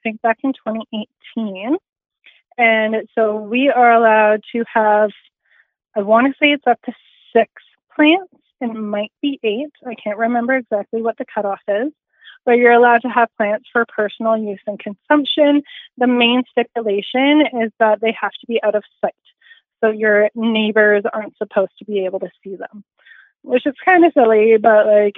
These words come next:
if that's the only stipulation, we can deal with that. And it's not like our neighbors care. Um, and then in terms of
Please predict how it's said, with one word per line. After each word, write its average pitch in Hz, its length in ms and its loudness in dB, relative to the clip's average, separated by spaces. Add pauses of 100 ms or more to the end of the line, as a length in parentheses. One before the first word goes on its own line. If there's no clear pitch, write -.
if 226 140 -8
that's 233 240 4
the 277 60 0
only 240 260 0
stipulation, 202 800 -4 (120)
we 262 120 -6
can 233 140 -6
deal 190 180 -2
with 190 160 -4
that. 196 320 0 (160)
And 220 180 0
it's 214 140 -6
not 233 180 0
like 208 140 -8
our 208 80 -4
neighbors 190 320 -10 (120)
care. 185 320 -6 (760)
Um, 208 420 -2 (100)
and 233 200 0
then 226 280 4
in 247 220 -2
terms 233 400 -2
of 226 300 6